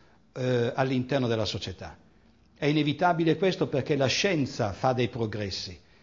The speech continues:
e davanti ai progressi della scienza noi ci ritroviamo che sorgono sempre di più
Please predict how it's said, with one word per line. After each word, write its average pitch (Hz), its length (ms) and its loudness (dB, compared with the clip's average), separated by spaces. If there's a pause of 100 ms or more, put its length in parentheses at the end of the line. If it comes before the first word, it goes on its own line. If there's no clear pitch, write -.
(160)
e 131 120 -4
davanti 165 340 2
ai 147 80 4
progressi 151 480 0
della 139 220 2
scienza 190 520 0
noi 143 160 2
ci 139 140 -2
ritroviamo 143 720 2
che 127 120 -2
sorgono 135 520 2
sempre 147 360 0
di 139 120 2
più 156 240 -2